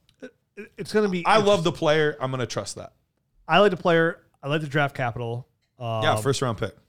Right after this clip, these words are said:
Speaker 1: So, uh, uh, th-, they're invested in him to go, going forward. I like Elijah Moore too, but, like, the only problem I have with Elijah Moore, the reason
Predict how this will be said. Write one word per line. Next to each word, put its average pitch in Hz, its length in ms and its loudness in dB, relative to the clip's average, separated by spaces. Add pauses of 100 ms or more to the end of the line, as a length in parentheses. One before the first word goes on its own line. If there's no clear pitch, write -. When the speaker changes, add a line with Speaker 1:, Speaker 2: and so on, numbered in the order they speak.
(160)
Speaker 1:
So, 147 640 2 (100)
uh, 190 60 -4
uh, - 20 -6 (420)
th-, 190 180 -4
they're 208 260 6
invested 160 500 -2
in 123 60 -4
him 120 280 -6 (200)
to 131 80 -8
go, 135 200 -4 (140)
going 135 240 -8
forward. 139 400 -4 (460)
I 220 140 6
like 262 120 6
Elijah 226 300 6
Moore 214 220 4
too, 254 220 2
but, 208 240 0
like, 185 160 0
the 220 80 0
only 247 140 4
problem 240 300 2
I 196 160 0
have 202 120 -8
with 180 140 0
Elijah 180 420 0
Moore, 160 500 0 (340)
the 202 80 0
reason 294 320 4